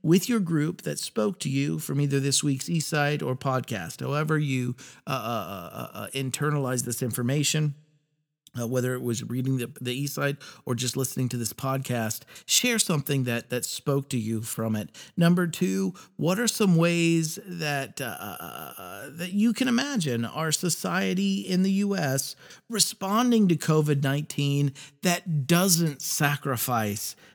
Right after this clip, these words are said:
the vulnerable or those disproportionately impacted or, or, or, or, or in a way that doesn't sacrifice those, uh, uh, that are deemed, uh, to be expendable, that doesn't deem any human life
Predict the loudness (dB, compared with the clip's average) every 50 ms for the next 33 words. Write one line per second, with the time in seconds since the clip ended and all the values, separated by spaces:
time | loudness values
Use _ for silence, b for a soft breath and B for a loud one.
0 | B 0 2 2 2 4 4 4 4 4 4 2 2 2 0 0 -2 -2 -2 -2
1 | 0 0 2 2 2 2 0 -2 -4 -2 0 0 0 0 0 -2 -2 -2 -2 -2
2 | -2 0 0 -2 -2 -2 -2 -2 -2 -2 -2 -2 0 0 0 0 0 0 0 0
3 | -2 -2 -4 -2 -2 -2 -2 -2 -2 -4 -6 B B B B B _ 0 2 2
4 | 0 -2 -6 -6 -2 -2 -2 -2 -2 -4 -4 -2 0 0 2 2 4 4 4 4
5 | 2 4 4 4 4 2 0 2 2 2 4 4 4 2 0 -2 B B B B
6 | -10 -8 -2 0 0 0 0 2 0 0 0 2 2 2 2 2 2 0 2 2
7 | 2 4 4 4 4 2 2 -2 B B B B B -10 -8 -6 -6 -6 -8 -8
8 | -10 -10 -10 -12 -12 -14 -14 -14 -14 -14 -14 -14 -14 -14 -16 -14 -14 -14 -14 -14
9 | -14 -14 -14 -12 -10 -10 -8 -6 -4 -2 0 0 2 2 0 0 4 4 6 6
10 | 8 8 8 8 6 4 2 -2 B B B B B -8 -6 -6 -6 -8 -8 -8
11 | -6 -4 -4 0 2 2 2 2 2 2 2 2 0 -2 -4 -6 -2 0 2 4
12 | 4 4 4 2 0 0 0 0 2 4 4 4 6 4 4 6 6 8 8 6
13 | 6 4 4 6 8 8 8 6 4 2 2 2 2 2 0 0 -2 -2 -4 -4
14 | -6 -8